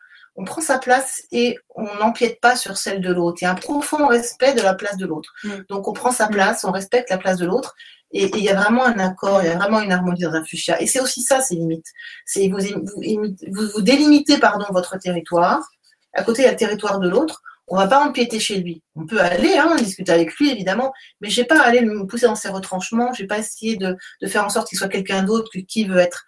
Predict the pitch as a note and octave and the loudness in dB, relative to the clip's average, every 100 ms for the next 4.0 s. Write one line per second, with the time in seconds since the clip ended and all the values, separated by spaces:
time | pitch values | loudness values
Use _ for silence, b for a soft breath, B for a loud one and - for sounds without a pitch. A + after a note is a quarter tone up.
0 | B B - F#3 A3+ C#4 C#4 A3 G#3+ A3+ | B B -6 -4 -2 4 6 4 2 -4
1 | - A3+ - A#3 G#3+ F#3 F#3+ F3+ G3 D#4 | -2 -6 -2 -2 0 0 0 0 0 0
2 | - A#3 G3 - C#4+ G#3+ E3+ E3 F#3 - | -2 -6 -6 -4 -2 0 2 0 -2 -8
3 | G3+ - G3 D#3+ D#3 - _ _ - - | -10 -8 -8 -8 -10 -18 _ _ -14 -14